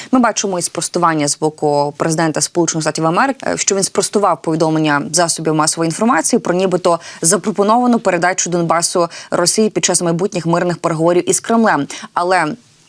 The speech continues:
Трамп може говорити все, що завгодно, і говорити так, як зручно йому. Маємо про це пам'ятати.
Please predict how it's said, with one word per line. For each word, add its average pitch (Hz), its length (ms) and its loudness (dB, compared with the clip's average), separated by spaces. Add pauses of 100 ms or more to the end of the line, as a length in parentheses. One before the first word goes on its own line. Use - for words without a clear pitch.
(600)
Трамп 240 240 0
може 220 220 2
говорити 202 320 0
все, 170 240 0
що - 180 -6
завгодно, 147 640 -2 (460)
і 175 280 4
говорити 180 420 2
так, 175 440 0 (180)
як 175 180 0
зручно 156 560 -2
йому. 165 380 0 (180)
Маємо 175 600 0 (180)
про 165 120 -2
це 143 260 0 (640)
пам'ятати. 160 420 -2